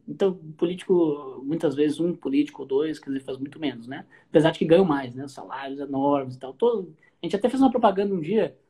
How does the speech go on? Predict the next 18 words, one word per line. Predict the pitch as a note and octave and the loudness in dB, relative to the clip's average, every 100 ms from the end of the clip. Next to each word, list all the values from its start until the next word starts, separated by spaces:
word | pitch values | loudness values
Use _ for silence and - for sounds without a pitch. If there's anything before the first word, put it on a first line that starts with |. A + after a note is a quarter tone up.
| _ | _
e | - | -10
que | D#3 | -6
é | F3+ | -4
verdade. | A3 G3 D#3+ C3 - _ _ _ - | -4 -2 -4 -4 -14 _ _ _ -14
É... | C#3+ C#3 C3+ C3 C3 C3 C3 C3 B2+ C3 C3 | -12 -10 -12 -14 -12 -12 -12 -12 -12 -8 -4
Qualquer | - B3+ | 2 6
político | - A3 C4+ - - D#3+ | 8 8 8 6 -2 0
no | |
Brasil | E3 E3 D#3+ | 2 2 2
ganha | G#3 G3 | 0 0
mais | F#3 G3+ G#3+ | -2 -4 -4
do | |
que | A3 | -2
qualquer | G3+ A#3 | 0 0
um | A3+ A3 | 0 0
da | |
Brasil | A3+ G3+ G3+ | -2 -6 -8
Paralelo. | G3+ F#3+ C#3+ | -8 -10 -12